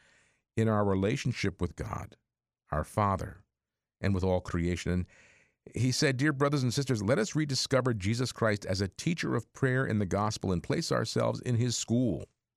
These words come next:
I assure you that we will find peace and joy there."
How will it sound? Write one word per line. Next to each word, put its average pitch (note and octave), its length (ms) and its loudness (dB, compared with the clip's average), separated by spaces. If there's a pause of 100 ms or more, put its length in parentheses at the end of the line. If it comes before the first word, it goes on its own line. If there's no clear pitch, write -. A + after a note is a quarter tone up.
(800)
I G2 100 0
assure E3+ 460 2
you D#2 360 -2 (680)
that F#2 120 0
we G#2 80 2
will G#2 160 2
find G2+ 420 0
peace C3 560 -4
and G2 220 2
joy F2 420 0
there." - 380 -16